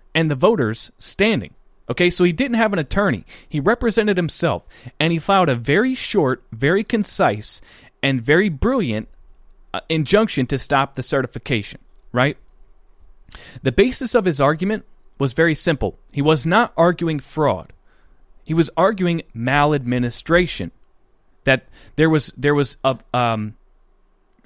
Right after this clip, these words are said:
you know, 'cause fraud implies that there was intent. There was a, a legal activity conducted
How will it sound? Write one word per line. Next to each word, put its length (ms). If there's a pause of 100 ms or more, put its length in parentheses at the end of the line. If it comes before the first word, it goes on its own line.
(140)
you 100
know, 100
'cause 180
fraud 380
implies 760 (300)
that 160
there 140
was 260
intent. 500 (160)
There 100
was 280
a, 260 (120)
a 60
legal 340
activity 500
conducted 680